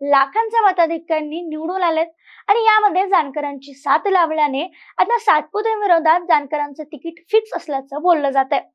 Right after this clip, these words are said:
माढा लोकसभा खासदार शरदचंद्र पवार यांच्या पक्षाचं आहे. तसेच महाविकास आघाडीची ताकद माढा लोकसभा मतदारसंघात वाढलीये आणि भाजप कुठंतरी बॅकफूटवर गेल्याचं चित्र आहे.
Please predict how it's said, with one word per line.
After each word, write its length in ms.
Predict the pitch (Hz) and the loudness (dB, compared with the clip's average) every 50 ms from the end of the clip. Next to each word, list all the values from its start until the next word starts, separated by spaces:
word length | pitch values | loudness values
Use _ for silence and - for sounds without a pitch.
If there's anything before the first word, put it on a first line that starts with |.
| _ _ - | _ _ 0
माढा 340 | 339 349 349 359 370 480 480 | 2 2 4 6 4 4 4
लोकसभा 460 | 466 453 453 453 - 440 370 381 392 415 | 4 2 0 2 0 2 4 4 2 2
खासदार 440 | 403 403 370 311 285 247 311 330 349 | 2 2 0 2 2 0 0 0 0
शरदचंद्र 500 | 359 349 294 285 285 320 311 294 294 320 | 0 0 0 0 0 -2 -4 -2 -2 -4
पवार 340 | 320 - 285 277 269 277 302 | -2 -2 0 2 2 2 2
यांच्या 300 | 320 302 302 302 349 339 | 0 -2 -2 -2 -4 -2
पक्षाचं 480 | 339 311 302 - - 294 285 - - | -2 -4 -8 -6 -10 -8 -6 -4 -6
आहे. 100 | 320 320 _ _ _ _ _ - _ - | -6 -6 _ _ _ _ _ -10 _ 0
तसेच 340 | 370 381 453 494 508 480 466 | 2 4 4 4 2 4 2
महाविकास 500 | 440 381 381 381 415 415 427 440 427 440 | 2 4 4 2 2 2 2 2 2 4
आघाडीची 480 | 427 370 330 339 339 339 339 339 349 370 | 2 2 4 2 0 0 -2 -6 -6 -2
ताकद 460 | 359 381 294 285 - - 311 320 - | 0 0 0 0 -2 -6 -6 -4 -4
माढा 300 | 330 302 285 277 294 311 | -4 -4 0 0 0 2
लोकसभा 400 | 320 330 320 - 349 320 330 330 | 2 0 0 0 -2 -2 -2 -2
मतदारसंघात 640 | 320 311 302 247 294 302 294 - 320 302 302 320 320 | -4 -6 -6 -4 -6 -6 -6 -8 -10 -8 -8 -6 -4
वाढलीये 400 | 339 320 294 285 254 277 285 349 427 - - _ - - - - | 0 0 0 0 0 0 0 0 0 0 -6 _ -20 -14 -6 -2
आणि 200 | - 349 392 466 | -2 0 0 0
भाजप 460 | 415 392 339 349 330 277 403 415 - - | -2 0 0 0 0 0 -2 -6 -4 -2
कुठंतरी 440 | 403 403 415 453 440 - - 370 392 | -2 0 0 -2 -2 0 0 0 0
बॅकफूटवर 760 | 339 294 254 302 285 285 - - 403 415 403 - 392 403 403 | 0 0 -2 -2 -2 -2 -4 -6 -6 -6 -4 -2 0 0 0
गेल्याचं 360 | 349 320 285 269 277 277 320 | 0 0 -2 -2 -4 -6 -12
चित्र 280 | 311 - 339 320 320 302 | -10 -10 -10 -6 -2 -2
आहे. 100 | 302 | -2